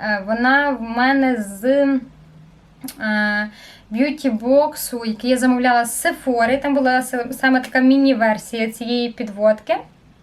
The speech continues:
У мене ще є повнорозмірна ця підводка. Я вирішила оцю маленьку довикористовувати, що в мене вже, ну, не потрібно назбирувати так багато цих підводок, тим паче, якщо в мене є і повнорозмірна версія, і зараз ще класна від Олі Полякової підводка,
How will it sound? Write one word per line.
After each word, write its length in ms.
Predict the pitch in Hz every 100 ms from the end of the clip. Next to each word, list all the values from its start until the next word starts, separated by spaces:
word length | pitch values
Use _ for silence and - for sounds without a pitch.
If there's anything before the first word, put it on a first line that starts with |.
| - - - - -
У 40 |
мене 180 | 233 269
ще 180 | 277 285
є 100 | 269
повнорозмірна 840 | 277 294 302 302 262 262 226 214
ця 160 | 214 240
підводка. 580 | 247 214 220 233 233 359 427 - - -
Я 80 | 254
вирішила 380 | 330 - 285 262
оцю 180 | 277
маленьку 380 | 277 277 262 254
довикористовувати, 880 | 233 240 277 277 - 427 587 392 269
що 160 | - 262
в 20 |
мене 200 | 269 277
вже, 220 | 254 262
ну, 240 | 269 240 233
не 80 | 233
потрібно 340 | 277 240 240
назбирувати 580 | 240 240 226 285 240 226
так 180 | 208 202
багато 360 | 208 226 226
цих 180 | 220 220
підводок, 420 | - 220 370 403 -
тим 120 | 247
паче, 180 | 247 254
якщо 220 | 269 -
в 40 | 233
мене 160 | 226
є 140 | 220 220
і 40 |
повнорозмірна 680 | 220 226 226 247 359 403 381
версія, 420 | 339 339 - 262
і 20 |
зараз 260 | 220 220 -
ще 100 | -
класна 320 | 220 220 233
від 120 | 214
Олі 180 | 254 302
Полякової 500 | 277 302 294 285 277
підводка, 500 | 262 233 262 262